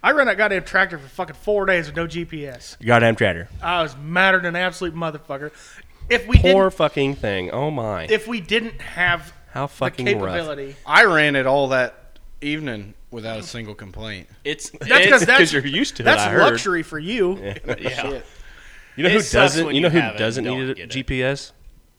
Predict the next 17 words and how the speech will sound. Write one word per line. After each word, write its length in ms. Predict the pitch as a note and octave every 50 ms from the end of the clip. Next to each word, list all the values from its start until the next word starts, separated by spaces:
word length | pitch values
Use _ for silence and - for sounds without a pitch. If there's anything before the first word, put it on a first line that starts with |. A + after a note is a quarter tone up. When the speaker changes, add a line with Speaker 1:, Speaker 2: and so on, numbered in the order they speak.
| _ _ _ - - - - _ _ - - - _ _ _ - - - - _ - - - -
Speaker 1:
You, 240 | F#3 F3 F#3 G3 G3+
'cause 160 | - F3+ D3+
you 80 | D#3 D#3
work 140 | D#3+ D#3+ F3+
at 100 | F3 -
three 240 | - D#3+ D#3+ D#3 D#3+
M, 80 | E3
you 100 | F3 E3+
Speaker 2:
No, 140 | E3 E3 A2+
no, 140 | A2 G#2+ G#2
Speaker 1:
deadbeat 160 | F#2+ F2+ E2+ E2
Speaker 2:
no, 80 | E2 F2+
no. 40 | -
Speaker 1:
fuck. 180 | - - - -
Speaker 2:
Well, 80 | - -
Pawpaw 300 | - A3 A3 - A3 A3 A3
Stan. 380 | - - A#3+ A#3 F#3 A#2 F2+